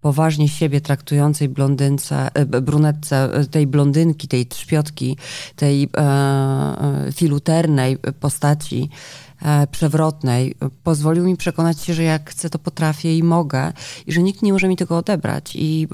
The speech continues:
przywrócił mi frajdę z wy-, do wykonywania tego zawodu. To trwało dobrych parę lat. E, i jestem mu za każdym razem, kiedy to m-, mam o-, możliwość,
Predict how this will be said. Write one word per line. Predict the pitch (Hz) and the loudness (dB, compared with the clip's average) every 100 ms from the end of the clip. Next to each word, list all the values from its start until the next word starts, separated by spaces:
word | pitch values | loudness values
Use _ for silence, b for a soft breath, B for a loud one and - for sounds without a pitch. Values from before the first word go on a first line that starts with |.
| - | -4
przywrócił | 170 170 214 202 | -2 0 0 0
mi | 190 | 0
frajdę | 175 208 196 147 | 0 -2 -2 -2
z | 151 | -6
wy-, | 156 78 - | -8 -8 -4
do | 170 | -2
wykonywania | 165 165 170 165 175 | -2 -2 -2 0 0
tego | 170 185 | 0 -2
zawodu. | 175 165 139 - - - | -2 -2 -2 -4 -8 -10
To | 202 | -12
trwało | - - 240 | -10 -4 -2
dobrych | 226 226 233 | -2 -4 -6
parę | - 214 | -6 -6
lat. | 240 202 - - - _ B B B B B B - | -6 -6 -10 -14 -20 _ B B B B B B -4
E, | 156 160 | 0 0
i | - | 2
jestem | 180 190 202 | 0 2 2
mu | 190 | 2
za | 170 180 | 2 0
każdym | 185 175 180 | 0 -2 0
razem, | 180 170 170 | 0 0 0
kiedy | 151 156 | 0 -2
to | 151 | 0
m-, | 165 165 - | 0 0 2
mam | 165 175 160 | 2 4 2
o-, | 147 147 | 2 0
możliwość, | 147 147 147 147 143 135 147 - | 0 0 0 -2 -2 -2 -6 -10